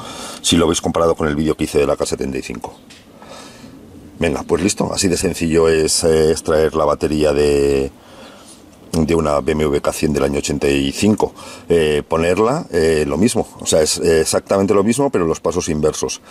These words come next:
Primero hay que atornillar, recordar por seguridad el polo positivo y después de atornillar el polo positivo, atornillamos el polo negativo.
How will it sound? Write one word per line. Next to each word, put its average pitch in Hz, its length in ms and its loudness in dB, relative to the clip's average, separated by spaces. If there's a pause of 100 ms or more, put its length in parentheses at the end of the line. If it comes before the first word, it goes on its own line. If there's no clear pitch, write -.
(260)
Primero 92 460 4
hay 92 180 2
que 90 380 2
atornillar, 87 560 2
recordar 85 420 2
por 82 140 -2
seguridad 82 440 2 (140)
el 78 220 0
polo 85 240 2
positivo 131 560 0
y - 20 2
después 87 320 0
de 85 80 0
atornillar 85 380 2
el 80 80 -2
polo 85 180 2
positivo, 107 500 0 (460)
atornillamos 80 540 0
el 82 80 -2
polo 78 200 2
negativo. 65 440 -4